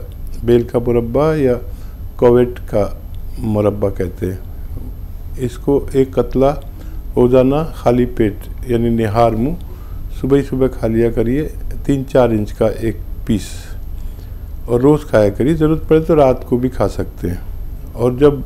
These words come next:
बेल शुरू हो जाए पकी हुई आनी, तो आधी बेल रोज़ाना खाया करें दो वक्त में, और पानी खूब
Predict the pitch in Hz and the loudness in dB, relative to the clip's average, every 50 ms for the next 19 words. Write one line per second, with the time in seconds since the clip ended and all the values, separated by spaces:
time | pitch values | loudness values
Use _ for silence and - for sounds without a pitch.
0 | - - 120 123 131 139 170 208 - - - - - - - - - - - - | -6 0 4 6 6 6 6 4 0 -2 -6 -12 -10 -10 -10 -10 -10 -10 -12 -12
1 | - - - - 139 143 156 139 127 131 123 123 127 131 156 180 180 - - 135 | -12 -10 -6 -2 2 2 4 4 6 6 6 6 6 6 6 4 0 -2 -2 -2
2 | 120 - - 147 139 131 139 143 135 131 123 117 117 127 160 196 202 - - - | -2 0 2 2 2 4 4 4 4 4 4 4 4 2 2 0 -2 -6 -10 -8
3 | - - 113 110 107 104 101 - - - - - - - 117 117 123 123 151 147 | -4 -2 0 2 2 0 0 -4 -6 -10 -10 -10 -2 2 4 4 4 4 2 2
4 | 131 131 139 139 139 131 123 120 117 120 113 113 120 120 - - 110 104 101 95 | 4 4 4 4 6 4 4 4 4 4 2 2 0 -2 -4 -2 0 0 0 0
5 | 90 - 104 143 170 180 160 120 107 107 113 123 120 113 101 - - - - 95 | 0 -2 -4 -4 -4 -6 -6 -6 -2 4 6 6 6 6 2 0 -2 -6 -6 -6
6 | 87 87 - - - - - - - - - - - - - - - - 117 123 | -6 -6 -6 -8 -10 -12 -12 -12 -12 -12 -10 -10 -10 -10 -10 -8 -2 2 4 4
7 | 127 120 - - - 131 135 147 156 147 - - 110 101 | 4 2 0 0 2 2 4 4 2 0 0 -2 -2 -2